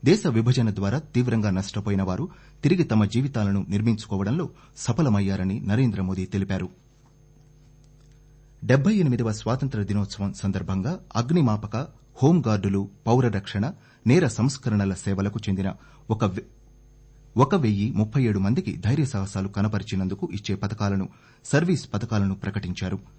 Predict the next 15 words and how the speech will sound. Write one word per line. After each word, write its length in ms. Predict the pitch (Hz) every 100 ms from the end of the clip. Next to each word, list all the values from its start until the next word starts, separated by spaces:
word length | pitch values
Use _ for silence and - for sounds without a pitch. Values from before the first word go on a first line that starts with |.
| - - - -
తెలంగాణకు 520 | 139 220 175 123 110
చెందిన 280 | 101 101 101 98
హెడ్ 220 | 107 107
కానిస్టేబుల్ 560 | 110 98 - 98 101 - - - -
చదువు 380 | 127 160 139 -
యాదయ్య 340 | 101 107 101 92
చూపించిన 540 | - 113 107 98 95
ధైర్య 320 | 82 101 110
సాహసాలకు 600 | 104 98 95 98 95 98
గాను 200 | 92 107 202 - - -
రాష్ట్రపతి 480 | 143 196 - - 101
పథకానికి 540 | 101 98 113 170 -
ఎంపికయ్యారు. 640 | - 101 101 95 87 90 98 - - - - -
విధి 200 | 110 131
నిర్వహణలో 580 | 139 110 104 95 98 143